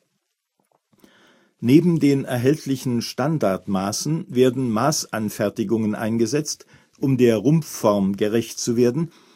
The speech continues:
beziehungsweise das Raumangebot besser zu nutzen.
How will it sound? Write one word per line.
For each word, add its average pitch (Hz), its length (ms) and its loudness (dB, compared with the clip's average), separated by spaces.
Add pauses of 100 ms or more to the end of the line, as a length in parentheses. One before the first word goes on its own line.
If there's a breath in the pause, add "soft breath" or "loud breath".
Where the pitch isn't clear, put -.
(120 soft breath)
beziehungsweise 131 760 2
das 113 380 -2
Raumangebot 127 1120 0
besser 113 480 -2
zu - 160 -2
nutzen. 131 440 -2